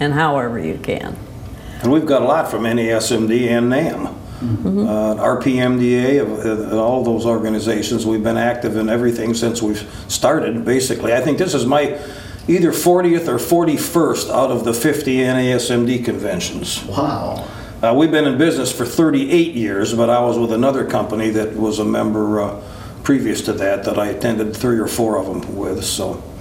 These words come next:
Speaker 2: Um,
Speaker 3: What company was that?
Speaker 2: That was Byerly, B Y E R L Y, and they were a very strong, uh, Central Illinois business since nineteen twenty-two.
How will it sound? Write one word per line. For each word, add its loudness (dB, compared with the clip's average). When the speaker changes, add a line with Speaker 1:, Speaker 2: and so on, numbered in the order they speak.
Speaker 2:
Um, -4
Speaker 3:
What 0
company 0
was 0
that? -4
Speaker 2:
That 4
was 2
Byerly, 2
B 2
Y 2
E 0
R 2
L 2
Y, 2
and -2
they 2
were 2
a 0
very 2
strong, 0
uh, 0
Central 0
Illinois 2
business 0
since -2
nineteen 0
twenty-two. 2